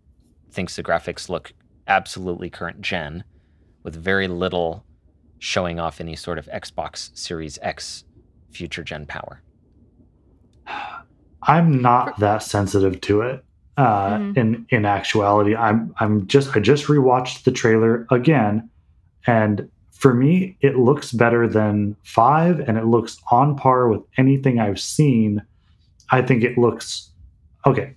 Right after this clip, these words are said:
Speaker 2: here's another thing. This is not, if you make it too realistic, uh, I'm gonna call out, like, the, um,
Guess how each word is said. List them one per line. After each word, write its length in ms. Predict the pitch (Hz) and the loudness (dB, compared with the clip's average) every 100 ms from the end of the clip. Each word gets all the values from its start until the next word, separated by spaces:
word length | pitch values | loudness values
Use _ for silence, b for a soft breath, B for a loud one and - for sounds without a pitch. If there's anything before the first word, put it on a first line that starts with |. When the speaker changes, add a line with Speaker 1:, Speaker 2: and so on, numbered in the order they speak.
| _ | _
Speaker 2:
here's 220 | 147 170 | 0 2
another 320 | 147 139 113 | 2 2 2
thing. 240 | 90 98 92 | -2 -2 0
This 220 | 135 135 | 2 2
is 120 | 143 | 2
not, 540 | 117 117 117 123 - - _ _ _ _ _ _ _ _ _ _ 135 | 2 2 2 2 -2 -12 _ _ _ _ _ _ _ _ _ _ 0
if 120 | 117 | 2
you 80 | 127 | 4
make 240 | 123 165 | 4 2
it 180 | 190 185 | 0 -2
too 220 | - 180 | 2 4
realistic, 640 | 151 151 117 107 - - - - - | 4 4 4 2 -2 -10 -14 -16 -4
uh, 60 | 135 | 2
I'm 380 | 120 123 127 135 | 2 4 4 4
gonna 180 | 127 | 2
call 280 | 131 127 123 | 2 4 4
out, 220 | 120 120 | 4 2
like, 280 | 120 113 117 | 2 2 2
the, 200 | 117 110 | 2 4
um, 420 | 104 101 101 95 | 2 0 -2 -4